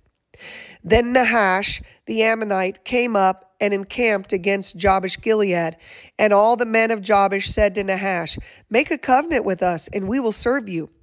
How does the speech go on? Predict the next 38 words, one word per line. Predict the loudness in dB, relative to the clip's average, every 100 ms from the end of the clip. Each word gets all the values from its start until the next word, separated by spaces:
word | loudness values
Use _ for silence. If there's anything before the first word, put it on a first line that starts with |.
| _
First | -4 -2 0
Samuel | 0 -2 -2 -4 -4
eleven | -4 0 0 0 -4 -8
one. | -4 -2 -2 -6 -14 _ _ _ _ -20 2
Well, | 4 4 2 -12 -20 _ -4
we | 2
have | 2 2
to |
pause | 0 4 4 4
here | 0 0
and | 0
look | -2 -2
at | -6
a |
few | -4 -6
things. | -4 -4 -4 -10 -14 -20 _
First, | 2 4 4 0 -6 -10 -14 -2
Nahash | 0 2 2 0 0 -2 -6
is | -2 0
actually | 2 0 -2 -4
the | -4
Hebrew | -6 -6 -6 -2 -2
word | -2 -4 -4 -8
Nakash, | -6 -4 -2 0 0 -2 -6 -8 -16 -20 -6
which | -2 -2
means | -2 -4 0
serpent | -2 0 -2 -2 -6 -6 _
or | -4 0
viper. | 2 0 0 -4 -4 _ _ 0
It | 0
is | 2
the | -2
word | 0 0 0
used | -4 -6 -2
in | 0
Exodus | 0 0 -2 -2 -4
four | 0 2 2
three | -2 -4 -4